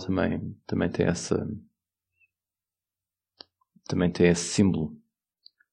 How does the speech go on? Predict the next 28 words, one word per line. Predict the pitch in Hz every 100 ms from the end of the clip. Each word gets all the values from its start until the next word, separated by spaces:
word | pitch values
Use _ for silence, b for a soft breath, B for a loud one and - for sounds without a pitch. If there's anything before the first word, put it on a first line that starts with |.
| _ _ _
porque | - 76 - 90 85 87 87 87 90 90 92 98 _ _ _ _ -
é | -
a | 87
luz, | 95 107 92
não | 87
é? |
O | 80
contrário | 92 87 90
da | 85
ignorância, | 85 87 87 92 92 175
o |
contrário | - 180 123
das | -
trevas, | - 90 92 87
digamos | - 85 85
assim. | 85 - 85 - b b b b
Quando | - 90
temos | 92 90
um | 92
quarto | 92 92 95 -
que | -
está | 92
todo | 95 90
escuro | - - 98
e | 95
acendemos | - 92 95 95
uma | 95
velinha, | 95 90 98 113 120